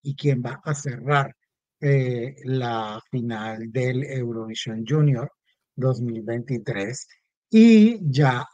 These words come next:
después de que termine esa ceremonia de apertura,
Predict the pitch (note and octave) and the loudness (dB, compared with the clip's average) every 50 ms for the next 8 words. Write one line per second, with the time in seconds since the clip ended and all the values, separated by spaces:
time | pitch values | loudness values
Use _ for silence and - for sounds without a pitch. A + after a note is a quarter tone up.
0 | - - D3 C#3+ C3+ C#3+ C3 A#2 - _ - C#3 C3+ B2 A#2+ A#2+ A2+ C#3 C#3 C#3 | -12 -6 -4 0 2 2 0 0 -4 _ -2 0 2 2 0 0 -2 -2 -2 0
1 | D#3+ E3 D#3+ D#3+ E3 D#3+ - E3 D#3+ F3+ F3+ F3 E3 D#3 D#3 F3 F3 E3 E3 D3+ | 2 2 2 2 0 -2 -2 -2 0 0 0 0 0 0 0 -2 -2 -4 -4 -2
2 | F#3+ F3+ E3+ F3 F3+ F3 E3+ E3+ E3+ F3 F3+ F#3+ F#3+ F#3+ G#3 G#3 G#3 - G#3 E3+ | 0 0 0 0 0 -2 -2 -2 -2 -2 -2 -2 -2 -2 -4 -4 -4 -2 -2 -2
3 | D3+ E3+ A3 | -2 -2 -4